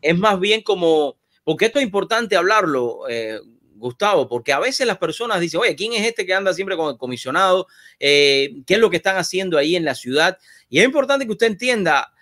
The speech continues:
mis amigos, que la ciudad no es algo a que usted le tiene que tener miedo. Al contrario, usted tiene que involucrarse, involucrarse en la política, involucrarse en su comunidad. Porque si usted vive en la ciudad de Doral, si usted vive en la ciudad de Coral Gables, si usted vive en Condado Miami-Dade,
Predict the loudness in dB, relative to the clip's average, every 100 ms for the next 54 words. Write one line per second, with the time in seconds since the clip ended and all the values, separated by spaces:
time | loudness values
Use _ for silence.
0 | _ -2 0 4 4 4 0 0 0 2
1 | 2 2 -2 -2 0 0 0 -2 -2 -2
2 | -2 -2 -2 -2 -4 -2 0 -2 -2 _
3 | _ _ _ _ -4 -2 -2 0 2 2
4 | 0 -6 _ _ -12 -4 -4 -2 -2 2
5 | 2 2 2 2 2 4 4 2 -2 -2
6 | 0 -2 -2 -4 -2 -2 -2 -2 0 0
7 | -2 -4 -14 -16 _ -10 -4 -4 -2 0
8 | 0 -2 -4 -2 -2 -2 -2 -2 -2 0
9 | 2 0 -4 _ _ -6 -2 -2 0 0
10 | 2 2 4 2 -2 -4 -2 0 0 -2
11 | -2 0 0 2 0 -2 -10 _ _ -6
12 | 2 2 2 -2 0 -2 0 0 -2 -4
13 | -6 -6 -8 -4 -2 0 0 -2 -4 -6
14 | -4 -2 -2 -2 -2 -2 -4 -8 -12